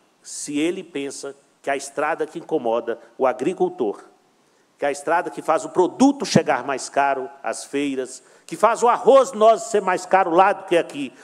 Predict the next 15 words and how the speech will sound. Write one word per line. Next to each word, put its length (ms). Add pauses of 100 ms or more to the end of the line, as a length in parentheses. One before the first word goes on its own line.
(120)
o 200
óleo 320
ser 220
mais 260
caro, 320
se 120
ele 100
concorda 440
com 140
isso. 260 (460)
Então 160
fica 260
aqui 460 (280)
esse 240
pedido, 540